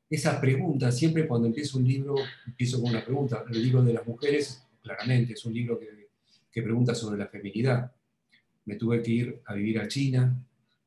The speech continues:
para intentar responder. El libro del adiós es una, es una, es un li-, es una pregunta que tiene que ver con, con la religión.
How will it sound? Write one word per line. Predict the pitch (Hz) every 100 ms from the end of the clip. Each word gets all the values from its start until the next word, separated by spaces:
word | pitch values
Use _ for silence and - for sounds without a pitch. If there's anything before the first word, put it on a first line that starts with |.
| -
para | 101
intentar | 107 107 104 113 113
responder. | - - 98 127 120 127 - _ _ _ _ _ _ _
El | 113
libro | 117 135 139
del | 117
adiós | 117 165 -
es | 127
una, | 123 113 107
es | 107 110
una, | 117 107 104 104 98 - _
es | 117 -
un | 113
li-, | 127
es | - -
una | 120
pregunta | - 120 135 -
que | 107
tiene | 117 117 110
que | 104
ver | 120 117
con, | 110 101 - _ _
con | - 101 101
la |
religión. | 98 - - 190 127